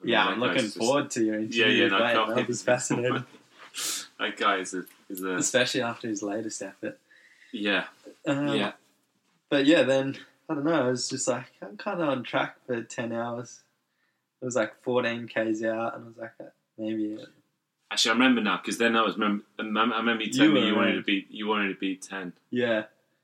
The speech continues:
Speaker 2: With ten Ks to go, I think I needed to run, like, five thirty pace or something.
Speaker 1: Yeah.
Speaker 2: I was like, average, I was like, "I can
Speaker 1: Yeah.
Speaker 2: have a dig at that."
Speaker 1: Yeah. And then you,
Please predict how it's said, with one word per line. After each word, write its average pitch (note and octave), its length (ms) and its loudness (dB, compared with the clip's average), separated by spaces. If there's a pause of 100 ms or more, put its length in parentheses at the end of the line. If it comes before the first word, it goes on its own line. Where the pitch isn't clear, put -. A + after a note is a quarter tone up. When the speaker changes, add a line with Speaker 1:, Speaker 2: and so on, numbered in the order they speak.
(400)
Speaker 2:
With B2 220 -4
ten C3+ 240 -2
Ks A#2 320 -2
to A2 80 -4
go, A2 280 -2
I G#2+ 40 -8
think G#2+ 220 -10
I G2+ 80 -8
needed G2+ 320 -4
to G2+ 80 -6
run, G2 240 -8
like, - 320 -16 (840)
five F2+ 240 -6 (140)
thirty F2+ 400 -12
pace - 320 -18
or E2 60 -14
something. F2 140 -8
Speaker 1:
Yeah. E2+ 180 -6 (100)
Speaker 2:
I G2+ 100 -14
was G2+ 80 -18
like, G2+ 200 -12 (340)
average, G2+ 360 -10
I G#2 40 -18
was G2+ 80 -20
like, G2 200 -16
"I G#2+ 100 -14
can - 240 -20 (800)
Speaker 1:
Yeah. F2+ 160 -4
Speaker 2:
have G2 120 -4
a - 20 -8
dig F#2 240 -10
at - 120 -10
that." G2+ 360 -10
Speaker 1:
Yeah. F#2 240 -4 (500)
And G2+ 100 -4
then G#2+ 100 0
you, G#2 160 0